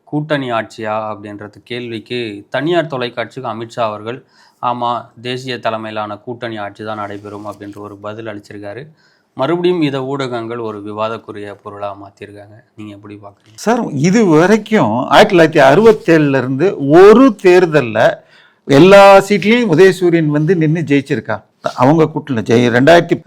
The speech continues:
Speaker 2: பதினாறுல ஜெயலலிதா அப்படி ஒரு தேர்தல்ல நின்னு ஜெயிச்சாங்க.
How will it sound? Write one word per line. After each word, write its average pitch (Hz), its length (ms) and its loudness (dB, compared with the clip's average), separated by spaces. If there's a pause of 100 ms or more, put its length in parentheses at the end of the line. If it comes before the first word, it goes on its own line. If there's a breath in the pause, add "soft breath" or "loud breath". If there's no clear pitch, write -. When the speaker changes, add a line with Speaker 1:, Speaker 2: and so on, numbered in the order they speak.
Speaker 2:
பதினாறுல 180 720 6
ஜெயலலிதா 185 480 4
அப்படி 165 300 6
ஒரு 156 380 4
தேர்தல்ல 160 400 2
நின்னு 156 480 -2 (180)
ஜெயிச்சாங்க. 135 500 0